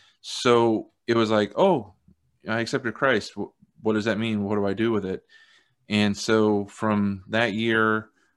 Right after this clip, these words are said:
for many years after, I never really got truly discipled to understand what it meant to be a Christ follower. And through my depression and the, you know, just some of the choices I made, I kind of walked away from that. So if you believe that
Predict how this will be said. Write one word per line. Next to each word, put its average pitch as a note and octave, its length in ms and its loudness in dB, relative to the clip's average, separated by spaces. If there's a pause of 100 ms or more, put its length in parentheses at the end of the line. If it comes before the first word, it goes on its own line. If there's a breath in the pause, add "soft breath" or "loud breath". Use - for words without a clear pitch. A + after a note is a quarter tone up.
(140)
for G#2+ 140 -6
many A2+ 240 0
years G#2 180 0
after, A#2 560 -2
I G2+ 40 -4
never B2+ 300 -2
really C#3 240 -4
got A#2+ 220 -2
truly B2+ 400 0
discipled G#2 600 -4
to F2+ 100 -4
understand G#2 760 -6
what G2+ 260 0
it - 140 -4
meant G2+ 360 -4
to F2+ 80 -10
be F#2+ 120 -4
a E2 60 -6
Christ F#2 340 -8
follower. E2 480 -14 (580 soft breath)
And G#2 360 2
through A2 220 0
my G#2 160 0
depression G#2+ 800 -4
and F#2+ 220 -4
the, F2+ 120 -8 (180)
you G#2 140 -6
know, G#2 80 -2
just B2 160 -10
some D3 140 -4
of C#3+ 60 -4
the A#2 80 -2
choices A2+ 420 -6
I G#2+ 100 -2
made, G#2+ 520 -4 (680 soft breath)
I A#2 120 -2
kind A#2 360 -2
of A#2 120 -6
walked A2+ 300 0
away G#2 280 0
from B2+ 200 -10
that. C3 220 -6
So A2+ 220 0
if G#2 120 -2
you A2 100 -4
believe G#2+ 600 -2
that G2+ 380 -6